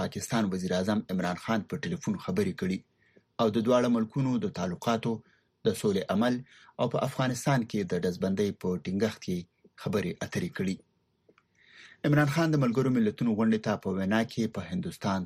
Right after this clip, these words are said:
تور لګولې چې په سرکاري توګه د اسلام خلاف د خلکو په زړونو کې یره پیدا کوي او زیاته کړي، هندوستان د دوه اویا کلونو راهیسې په کشمیر کې د هغه ځای د خلکو د خواهشونو خلاف قبضه کړي.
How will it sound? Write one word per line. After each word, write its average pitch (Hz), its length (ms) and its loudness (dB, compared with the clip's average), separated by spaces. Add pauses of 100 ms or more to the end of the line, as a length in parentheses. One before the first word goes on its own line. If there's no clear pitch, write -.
تور 120 220 0
لګولې 110 360 2 (400)
چې 107 80 -2 (140)
په 95 140 -2
سرکاري 98 480 -2 (120)
توګه 117 220 0 (140)
د - 40 -2 (140)
اسلام 135 380 0
خلاف 92 260 -2 (480)
د - 140 -8
خلکو 101 260 0 (100)
په 92 140 -2
زړونو 123 320 2
کې 113 140 -2 (460)
یره 110 240 2
پیدا 92 200 0 (100)
کوي 95 200 -2 (540)
او 110 140 0
زیاته 95 320 0
کړي، 117 180 0 (440)
هندوستان 120 560 0
د 107 140 0
دوه 127 100 2 (120)
اویا 104 220 0 (140)
کلونو 117 340 2
راهیسې 92 400 -6
په 90 120 -8
کشمیر 120 420 -2
کې 113 100 0 (500)
د - 20 -2 (100)
هغه 139 260 2
ځای 98 160 2
د 90 120 -4
خلکو 120 400 0
د 92 100 -6
خواهشونو 95 580 -2
خلاف 92 320 -2 (480)
قبضه 110 260 0 (100)
کړي. 95 180 0